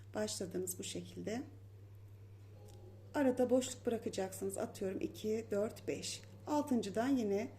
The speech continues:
buradan ipimizi bir örümcekle attırarak devam ederek yapabilirsiniz. Sonra da o küçük örümcekleri kesip yakarsanız daha rahat ve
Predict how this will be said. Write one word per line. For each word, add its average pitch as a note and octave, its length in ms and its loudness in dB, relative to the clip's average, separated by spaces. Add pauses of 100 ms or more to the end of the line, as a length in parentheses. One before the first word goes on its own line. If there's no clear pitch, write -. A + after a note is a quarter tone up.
(260)
buradan A#3+ 240 6
ipimizi G3+ 600 4 (100)
bir C4+ 80 4
örümcekle G3+ 760 2 (420)
attırarak G3+ 720 0
devam A3 340 8
ederek G#3 480 2 (320)
yapabilirsiniz. A3 760 2
Sonra G#3 300 2
da - 40 2
o A#3+ 120 2
küçük - 240 -8
örümcekleri F3 640 0
kesip - 300 -2 (600)
yakarsanız B3 640 0
daha A3+ 240 2
rahat F#3+ 300 -2
ve B3+ 40 0